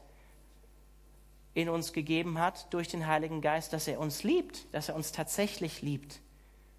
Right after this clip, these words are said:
Weil er hat die Liebe Gottes ausgegossen, wie es wörtlich heißt, durch den Heiligen Geist in unsere Herzen. Und dann sagt er hier in Vers dreizehn auch, wir sind versiegelt durch den Heiligen Geist. Was bedeutet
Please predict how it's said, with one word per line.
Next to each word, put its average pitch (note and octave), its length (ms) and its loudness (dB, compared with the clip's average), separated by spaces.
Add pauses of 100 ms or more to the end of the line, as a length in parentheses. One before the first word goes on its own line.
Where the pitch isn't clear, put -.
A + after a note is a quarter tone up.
(260)
Weil D3 120 -2
er D3+ 60 2
hat D3+ 80 -4
die D#3+ 60 0
Liebe F3+ 260 2
Gottes F3+ 520 2
ausgegossen, D#3 800 4
wie C#3+ 60 -2
es C3+ 120 -8
wörtlich C#3+ 320 -2
heißt, C#3 300 -4
durch D3+ 160 -2
den C#3+ 160 -6
Heiligen C#3 320 0
Geist C3+ 400 -4
in D3 100 0
unsere C#3+ 320 -4
Herzen. C3+ 440 -8 (3250)
Und D3+ 80 0
dann E3 120 2
sagt G3 260 4
er G#3+ 60 2
hier G#3+ 280 2
in D#3+ 160 -6
Vers - 400 -6 (420)
dreizehn E3 440 0
auch, D3+ 220 0
wir E3 120 2
sind F3 180 -4
versiegelt D#3+ 920 2 (260)
durch D#3 300 0
den D3 300 -2
Heiligen C#3+ 420 2
Geist. B2+ 380 -2
Was E3 200 -2
bedeutet D3+ 540 0